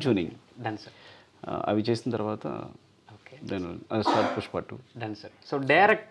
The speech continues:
Speaker 2: తమిళ్ ఫిల్మ్ పణ్ఱతుక్కు ఐడియా ఇరుక్కా, సార్?
Speaker 1: Actually, రంగస్థలం అప్పురం విజయ్ సార్, విజయ్ సార్, he,
Speaker 2: Hmm.
Speaker 1: I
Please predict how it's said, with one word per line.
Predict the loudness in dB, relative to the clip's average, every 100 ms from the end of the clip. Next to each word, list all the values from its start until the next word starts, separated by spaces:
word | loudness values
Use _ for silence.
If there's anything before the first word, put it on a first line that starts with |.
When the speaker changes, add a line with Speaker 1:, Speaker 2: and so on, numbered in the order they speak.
| 4
Speaker 2:
తమిళ్ | 8 6 6
ఫిల్మ్ | 0 0 0
పణ్ఱతుక్కు | 0 0 -2 -2
ఐడియా | 0 -2
ఇరుక్కా, | -2 -8 -8
సార్? | -18 _ _ 2
Speaker 1:
Actually, | 8 10
రంగస్థలం | 12 12 12 12 10
అప్పురం | 10 10 10
విజయ్ | 10 8
సార్, | 8 6 6
విజయ్ | 6 6 8 6 4 2 0 -4 -16 2
సార్, | 4 6 2 -10 -6 -4
he, | 0 2 2 -2 -10 -8
Speaker 2:
Hmm. | -6 -6 -12 _ _
Speaker 1:
I | -4